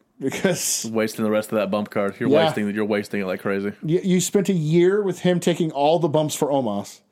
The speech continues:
Speaker 2: Mm-hmm.
Speaker 1: and now he's wasting time with Edge. Look, I'm not saying give him the world title, but do something <laughs> with him. Like, he's still okay. He's not what he was five years ago, but A J Styles at sixty percent is far better than most eighty to ninety percent guys.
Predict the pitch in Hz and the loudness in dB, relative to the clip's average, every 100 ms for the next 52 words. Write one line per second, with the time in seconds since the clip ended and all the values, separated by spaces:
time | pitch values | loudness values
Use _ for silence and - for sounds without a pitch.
0 | - 107 107 101 - - 131 139 139 139 | -12 -12 -6 -8 -8 -6 0 0 2 0
1 | 117 131 - 127 131 113 101 98 87 - | 0 -2 0 -4 -2 -4 -4 -6 -8 -14
2 | _ _ _ _ _ _ _ _ _ _ | _ _ _ _ _ _ _ _ _ _
3 | _ _ _ - 131 123 147 117 - 113 | _ _ _ -6 -4 -2 0 -2 -2 -6
4 | 101 104 98 90 101 110 101 95 85 - | -6 -6 -8 -8 -4 -4 -4 -8 -10 -14
5 | _ _ _ 110 101 143 156 - 110 131 | _ _ _ -12 -2 -2 -2 -6 -6 -6
6 | 131 107 131 135 - 160 - _ _ - | -4 -4 -4 -4 -4 -6 -6 _ _ -6
7 | 135 135 - - _ 143 143 - - 151 | -6 -6 -18 -20 _ -2 -2 -4 0 2
8 | 143 135 120 - 127 90 82 _ _ _ | 2 -2 -6 -2 -2 -2 -8 _ _ _
9 | _ _ _ _ - 143 139 147 147 160 | _ _ _ _ -2 0 2 2 2 2
10 | 156 151 - 156 143 190 160 131 127 117 | 2 0 0 2 2 2 0 2 2 0
11 | 117 - _ - - _ _ - 160 170 | -4 -8 _ -20 -20 _ _ -2 0 2
12 | 185 180 185 190 160 - 196 180 147 131 | 0 2 0 0 -2 0 0 0 -4 -4
13 | - 180 143 - - 175 156 165 165 165 | 0 0 0 -2 2 2 4 2 2 0
14 | 151 127 139 139 - 131 143 147 139 139 | 0 0 0 -2 -4 0 2 2 0 0
15 | 135 160 165 131 127 107 95 82 71 | 0 0 0 -2 -4 -4 -6 -10 -12